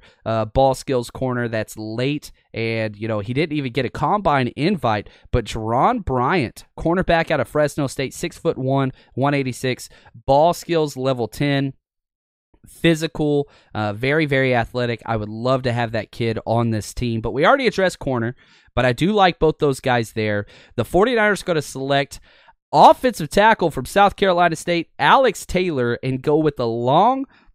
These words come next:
lean, uh, just absolute replacement, long-term replacement for Joe Staley at left tackle. He has a left tackle by,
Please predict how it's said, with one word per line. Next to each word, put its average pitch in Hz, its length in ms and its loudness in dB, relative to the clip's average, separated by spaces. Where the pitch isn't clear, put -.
lean, 185 600 -4
uh, 113 340 -8
just - 220 -16
absolute 180 680 0
replacement, 170 880 0
long-term 151 640 0
replacement 104 580 -8
for - 160 -4
Joe 151 220 2
Staley 113 560 -2
at 131 240 2
left 113 220 -4
tackle. 104 300 -2
He 117 100 2
has 127 120 0
a 110 60 -8
left 131 240 0
tackle 127 300 -2
by, 117 160 -2